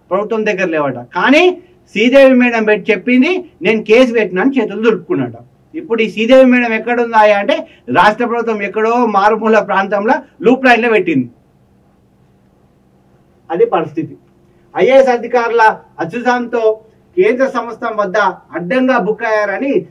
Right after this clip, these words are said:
రాష్ట్ర వాణిజ్య శాఖలో పనిచేసే అధికారులు ఆవేదన వ్యక్తం చేస్తున్నారు.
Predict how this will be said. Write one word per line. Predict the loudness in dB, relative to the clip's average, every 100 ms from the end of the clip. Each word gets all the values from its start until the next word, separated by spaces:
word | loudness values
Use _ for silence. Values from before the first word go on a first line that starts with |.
| _ -4
రాష్ట్ర | -2 -2 -4
వాణిజ్య | -4 -4 -4 -4 -4
శాఖలో | -4 -2 -2 -2 -10 _ _ _ _ _ _ _ _ _ 0 0
పనిచేసే | 0 -2 -2 -2 -2
అధికారులు | -4 -4 0 0 2 -2 -4
ఆవేదన | -2 0 0 0
వ్యక్తం | -2 -4 -4 -2
చేస్తున్నారు. | -4 -2 -4 -4 -8